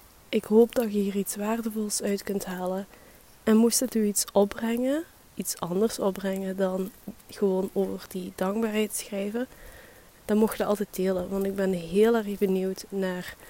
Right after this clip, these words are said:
hoe dit verder kan inspireren en naar de andere manieren om wat meer positiviteit toe te laten die misschien wel helpend kunnen zijn. Dus met andere woorden, ik vind het ook fijn om mij door u te laten inspireren.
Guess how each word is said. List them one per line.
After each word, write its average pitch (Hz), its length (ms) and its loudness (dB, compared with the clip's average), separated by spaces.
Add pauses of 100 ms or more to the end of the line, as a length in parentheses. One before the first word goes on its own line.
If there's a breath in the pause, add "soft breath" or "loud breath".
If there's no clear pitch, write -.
(560 loud breath)
hoe 208 240 4
dit - 420 4 (160)
verder 220 560 0
kan 226 180 0
inspireren 202 840 -4 (100)
en 185 340 -2
naar 185 180 0
de 180 100 -2
andere 220 460 2
manieren 180 640 -4 (160)
om 175 280 -2 (440 loud breath)
wat 185 180 2
meer 180 340 -2
positiviteit 180 800 -2 (120)
toe - 120 -8
te 185 160 -4
laten 180 440 -8 (200)
die 180 420 -4 (200)
misschien 185 340 -4
wel 170 260 -4
helpend 160 480 -6
kunnen 170 240 -8
zijn. 156 320 -8 (880 loud breath)
Dus 220 180 2
met 208 120 2
andere 214 260 2
woorden, 202 480 2
ik - 180 -8
vind 190 180 0
het 185 100 0
ook 175 140 -6
fijn 175 380 -2
om 170 240 -4
mij 165 340 -2
door 170 340 -10
u 175 120 -4
te - 160 -10
laten - 300 -10
inspireren. 165 720 -6